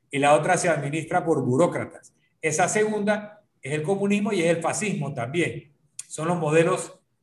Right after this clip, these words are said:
alternos autoritarios. Así como hubo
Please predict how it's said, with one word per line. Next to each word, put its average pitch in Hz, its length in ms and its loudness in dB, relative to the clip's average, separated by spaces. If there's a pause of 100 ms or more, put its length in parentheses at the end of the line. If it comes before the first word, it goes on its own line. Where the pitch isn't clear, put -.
alternos 202 600 0
autoritarios. 131 840 -2 (380)
Así 143 320 0
como 202 240 2
hubo 214 720 4